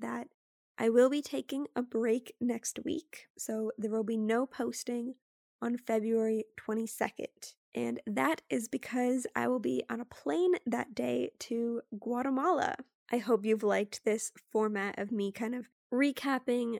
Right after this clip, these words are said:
an itinerary that I've already done, because I have planned out the whole itinerary for my trip to Guatemala, and I'm planning on doing another kind of recap episode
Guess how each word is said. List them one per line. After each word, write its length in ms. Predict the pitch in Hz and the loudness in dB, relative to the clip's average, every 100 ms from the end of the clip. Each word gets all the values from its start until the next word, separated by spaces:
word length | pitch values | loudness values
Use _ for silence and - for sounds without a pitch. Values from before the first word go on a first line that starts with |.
| - | -2
an 180 | 214 208 | -2 0
itinerary 640 | 202 208 - 208 208 214 | 0 -2 -2 2 2 2
that 160 | 202 214 | 0 -2
I've 140 | 226 - | -6 -2
already 220 | 208 202 | -2 -2
done, 400 | 202 233 220 285 | -4 -4 -2 -2
because 560 | 277 254 226 202 190 - _ _ _ - | -4 -4 -4 -4 -4 -8 _ _ _ -2
I 140 | 226 277 | 2 4
have 260 | 277 285 | 2 0
planned 380 | - 240 240 247 | -2 2 2 4
out 180 | 247 233 | 2 0
the 140 | 202 240 | 0 -2
whole 420 | - - 294 302 | 0 2 4 4
itinerary 880 | 240 254 - 208 202 202 202 214 214 - - | 2 -2 0 2 4 6 6 6 4 -2 -6
for 160 | 202 196 | -4 -2
my 160 | 190 | -2
trip 300 | 196 - - | -4 -6 -8
to 80 | - - | -12 -6
Guatemala, 640 | 208 196 185 185 180 208 _ _ - | -4 -2 -2 -2 -4 -6 _ _ -2
and 260 | 220 214 - | 0 2 0
I'm 140 | 220 | -2
planning 320 | 233 240 240 | 0 0 2
on 100 | 240 | 0
doing 320 | 220 233 247 - | 0 -2 -2 -6
another 560 | 220 220 214 208 214 220 - | -2 0 2 0 -2 -4 -6
kind 140 | 226 | -8
of 80 | 202 | -6
recap 520 | 196 202 202 220 226 | 0 0 0 -6 -6
episode 640 | - 220 220 - 226 220 | -4 -6 -6 -6 -6 -4